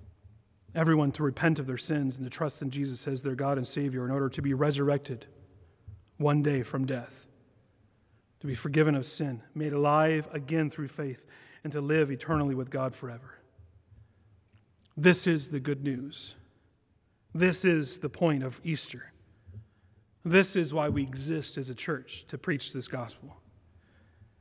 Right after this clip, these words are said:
And the best news is that all who trust in Jesus, even if they die, will live again in the power of the resurrection.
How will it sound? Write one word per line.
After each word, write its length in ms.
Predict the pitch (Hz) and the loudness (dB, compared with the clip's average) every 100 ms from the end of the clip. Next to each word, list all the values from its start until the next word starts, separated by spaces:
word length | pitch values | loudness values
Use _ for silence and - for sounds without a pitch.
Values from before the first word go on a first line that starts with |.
| _ _ | _ _
And 200 | - 147 | -4 0
the 80 | 135 | 2
best 340 | 135 170 156 139 | 6 6 6 0
news 460 | 123 143 - - - _ _ _ _ _ _ _ - | -4 -4 -10 -14 -20 _ _ _ _ _ _ _ -12
is 80 | 143 | -2
that 100 | 151 | 2
all 240 | 151 170 | 6 6
who 160 | 147 156 | 4 0
trust 380 | - 165 156 170 | 0 -2 0 -2
in 80 | |
Jesus, 440 | 139 127 117 127 - | -2 -4 -6 -10 -6
even 200 | 151 170 | -2 -2
if 120 | - | -2
they 120 | 160 | -4
die, 400 | 143 151 131 120 - - _ _ _ _ _ _ | -2 -2 -2 -6 -14 -20 _ _ _ _ _ _
will 160 | 160 147 | 0 4
live 160 | 147 | 4
again 320 | 147 139 156 143 | 4 4 4 4
in 100 | 127 | 2
the 80 | |
power 400 | 127 - 151 147 | -2 -2 2 2
of 60 | 143 | 2
the 80 | 135 | 0
resurrection. 640 | 135 131 131 113 - - | -2 -2 -4 -6 -8 -12